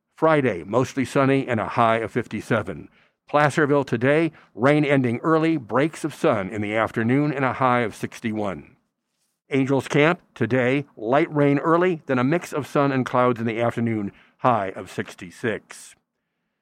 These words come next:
Well, the Nevada County Public Health reports thirty-seven new covid nineteen cases yesterday. Out of nine thousand one hundred and twenty cases since the start of the pandemic, one hundred and fifty-seven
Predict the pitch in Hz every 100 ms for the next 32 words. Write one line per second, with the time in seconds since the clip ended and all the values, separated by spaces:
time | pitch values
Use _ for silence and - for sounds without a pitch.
0 | _ _ _ _ - 156 147 135 147 160
1 | - 156 151 135 160 139 123 170 131 113
2 | 107 131 123 - - 185 180 160 - 156
3 | 120 101 107 117 - 135 123 117 120 120
4 | - 117 107 120 117 131 92 117 113 131
5 | 123 131 156 - - - - 123 113 120
6 | 143 151 151 139 127 120 135 131 131 120
7 | 110 151 156 160 131 113 151 147 - -
8 | _ 123 - 113 147 135 123 123 135 127
9 | 139 151 147 - _ - 123 113 160 156
10 | 110 - 151 139 - 139 113